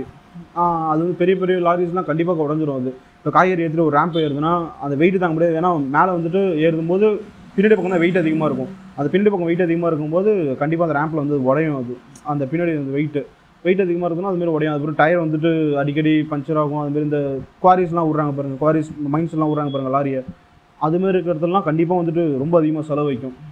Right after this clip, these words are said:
அப்படி இல்லையா நம்ம டிரைவரை பொறுத்தா, driver வந்து கொஞ்சம் ஸ்லோவா ஓட்டினா, நமக்கு தெரிஞ்ச driver அந்த மாதிரி இருந்தா கண்டிப்பா வந்துட்டு நல்லபடியான business இது. Next பாத்தீங்கன்னா நமக்கு தெ-, எல்லாத்துக்கும் தெரியும் இந்த car வந்து வாடகைக்கு விடுவாங்க தெரியுமா?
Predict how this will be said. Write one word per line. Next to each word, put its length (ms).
அப்படி 260
இல்லையா 220
நம்ம 160
டிரைவரை 300
பொறுத்தா, 260
driver 320
வந்து 160
கொஞ்சம் 180
ஸ்லோவா 200
ஓட்டினா, 260
நமக்கு 220
தெரிஞ்ச 180
driver 320
அந்த 100
மாதிரி 160
இருந்தா 180
கண்டிப்பா 280
வந்துட்டு 280
நல்லபடியான 500
business 340
இது. 180
Next 300
பாத்தீங்கன்னா 440
நமக்கு 260
தெ-, 100
எல்லாத்துக்கும் 320
தெரியும் 200
இந்த 120
car 260
வந்து 120
வாடகைக்கு 360
விடுவாங்க 240
தெரியுமா? 300